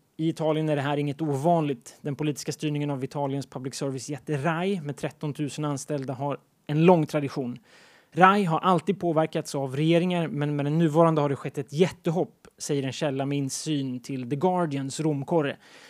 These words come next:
De vill ta kontroll över Rai och ändra narrativet för att passa deras sätt att tänka, och det här innebär att försöka försvaga public service. De senaste veckorna har, eh, Carlo Fortes avgått som V D för Rai med hänvisning till påtryckningar från regeringen.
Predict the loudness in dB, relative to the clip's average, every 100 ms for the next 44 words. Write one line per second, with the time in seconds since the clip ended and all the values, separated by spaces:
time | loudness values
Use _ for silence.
0 | -20 -8 2 4 4 4 4 4 4 4
1 | 4 4 2 2 0 0 0 0 0 -4
2 | -4 -4 -6 -4 -6 -6 -6 -6 -8 _
3 | -2 2 4 4 0 -4 -6 -4 -2 -2
4 | -4 -4 0 2 2 2 0 0 -6 _
5 | -12 -12 -12 -8 -6 -4 -6 -8 -10 -4
6 | -4 -4 -6 -4 -4 0 4 2 0 -10
7 | -12 -20 -20 -20 _ _ _ _ 4 6
8 | 6 6 2 4 4 6 6 8 6 4
9 | 2 0 2 4 4 2 4 4 4 0
10 | 0 -2 -6 -6 2 4 4 2 2 4
11 | 8 8 8 4 6 6 6 4 4 4
12 | 4 2 2 0 2 0 -2 -2 -4 -4
13 | -6 -2 0 0 0 0 0 2 2 0
14 | -2 -4